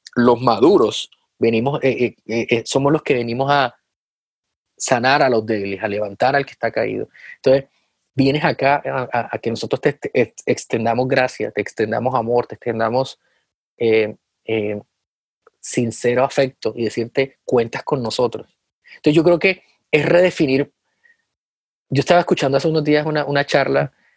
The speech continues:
de, de, también de, de un podcast que sigo, de Esteban Grassman, y una de las frases que decían ahí es, es que la iglesia necesita cambios de... Siempre se ha dicho que la iglesia necesita cambio de forma,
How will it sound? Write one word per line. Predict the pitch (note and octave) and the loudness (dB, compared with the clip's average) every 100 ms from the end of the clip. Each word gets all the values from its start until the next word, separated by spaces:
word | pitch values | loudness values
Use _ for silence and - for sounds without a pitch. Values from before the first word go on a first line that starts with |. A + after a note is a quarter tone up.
| _ | _
de, | B2 A#2+ A2+ - | -2 0 0 -2
de, | A#2 A2+ - - - - | -6 -6 -6 -10 -14 -10
también | A2 A2+ A2 A2 B2 | -4 -2 0 -2 -2
de, | C3 A#2+ A#2+ - - | 0 0 -2 -6 -10
de | - - | -10 -8
un | A#2+ A#2+ | -6 -6
podcast | A#2+ A#2+ - C3 - | 0 0 0 -6 -4
que | |
sigo, | A2+ A#2 D#3 _ _ _ _ _ _ - - | -4 -4 -4 _ _ _ _ _ _ -20 -4
de | A#2 | -4
Esteban | - A#2 A#2+ | -2 -4 -2
Grassman, | C3 C3 C3+ C#3+ - - - - | -2 -2 -6 -8 -10 -20 -20 -6
y | |
una | B2+ C3 | 0 2
de | |
las | D3 - | 0 -2
frases | - C3+ - | -4 -4 -4
que | - C#3 | -2 -2
decían | C3+ A#2+ B2+ | 0 -4 -2
ahí | C3 | -2
es, | C#3+ C3+ - | 0 -2 -4
es | - | -18
que | - | -4
la | C#3+ | -2
iglesia | C3 A#2 A2+ C#3 | 0 0 -2 -4
necesita | C3 - - A#2 - B2+ | -6 -8 -10 -8 0 -2
cambios | - C3 A#2+ A#2+ B2 | -2 -8 -2 -2 -2
de... | A#2+ A2+ A2+ _ _ _ _ _ - | -2 -2 -4 _ _ _ _ _ -10
Siempre | - D3+ C#3 | 0 2 4
se | F3+ | 4
ha | |
dicho | E3+ F#3 | 2 2
que | |
la | D#3 | 0
iglesia | B2+ D#3 | 0 -2
necesita | D3 C#3+ | -2 -2
cambio | C#3+ C#3+ | 0 -2
de | |
forma, | - D3+ A#2+ G2+ | 4 2 2 -4